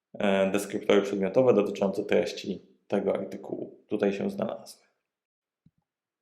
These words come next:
I pozostałe deskryptory, określenie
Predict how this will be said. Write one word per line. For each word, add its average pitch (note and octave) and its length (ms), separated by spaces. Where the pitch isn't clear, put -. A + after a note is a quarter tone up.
I E3+ 80
pozostałe D3+ 460
deskryptory, C3+ 720
określenie F#2+ 880